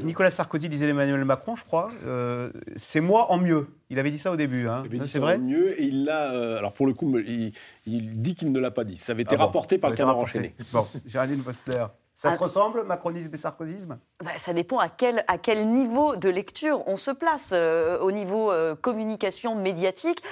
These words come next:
Speaker 3: oui, il y a beaucoup de, de similarités. Euh, au niveau des politiques conduites, je ne crois quand même pas. Il me semble quand même que Emmanuel Macron
Speaker 2: Non.
Speaker 3: est socialiste et qu'il a mené une politique qui était plus orientée à gauche, euh, qu'à droite, à la fois,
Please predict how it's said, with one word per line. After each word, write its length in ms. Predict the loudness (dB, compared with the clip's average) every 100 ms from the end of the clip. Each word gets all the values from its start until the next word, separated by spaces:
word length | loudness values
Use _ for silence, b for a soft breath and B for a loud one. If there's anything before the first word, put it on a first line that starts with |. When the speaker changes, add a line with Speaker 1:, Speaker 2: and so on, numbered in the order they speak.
| -8
Speaker 3:
oui, 180 | 0 0
il 60 | 2
y 60 |
a 40 | 2
beaucoup 320 | 0 -2 -4
de, 180 | -2 -2
de 120 | -2
similarités. 840 | -4 -4 -4 -4 -4 -4 -2 -2 B -12 -2
Euh, 200 | 2 2
au 120 | 2
niveau 240 | 0 0 0
des 120 | -2
politiques 640 | 0 0 2 0 -2 -2
conduites, 460 | -2 -2 2 0 0 B B B
je 140 | -6 -4
ne 80 | -4
crois 240 | -2 -4
quand 160 | -2 -4
même 240 | -2 0
pas. 200 | 0 0
Il 80 | -2
me 40 |
semble 220 | -4 -4
quand 100 | 2
même 220 | 2 2 2
que 200 | 0 0
Emmanuel 420 | 0 0 0 -2
Macron 400 | -2 -4 -4 -8 B
Speaker 2:
Non. 60 | -12 B -4
Speaker 3:
est 60 |
socialiste 760 | -2 0 0 0 0 -2 0 -2
et 140 | -2 -4
qu'il 520 | -2 -2 -2 -2 -2
a 60 | -2
mené 420 | -2 -2 -2 -4
une 160 | -6
politique 480 | -2 -2 -2 -4 -4
qui 80 | -4
était 140 | -2
plus 540 | -4 -2 0 2 0 -2
orientée 480 | -2 -2 -2 -2 -2 B B
à 120 | -2
gauche, 420 | 2 4 4 2 -4 B B
euh, 380 | 0 2 2 0
qu'à 160 | 0 0
droite, 400 | 4 4 2 2
à 100 | 2
la 120 | 2
fois, 360 | 0 0 0 2